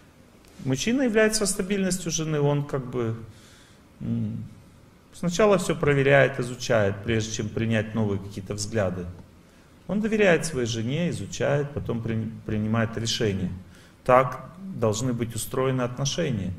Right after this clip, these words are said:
между мужчиной и женщиной, основанные на вере, что Бог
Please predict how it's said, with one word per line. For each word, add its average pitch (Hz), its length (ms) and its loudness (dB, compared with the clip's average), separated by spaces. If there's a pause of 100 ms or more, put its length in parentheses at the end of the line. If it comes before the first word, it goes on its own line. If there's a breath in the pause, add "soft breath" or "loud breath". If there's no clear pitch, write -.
(120)
между 104 240 -4
мужчиной 117 400 -6
и - 20 -2
женщиной, 107 560 -6
основанные 117 600 0
на 120 320 2
вере, 135 520 2 (140)
что - 200 -8
Бог 127 380 2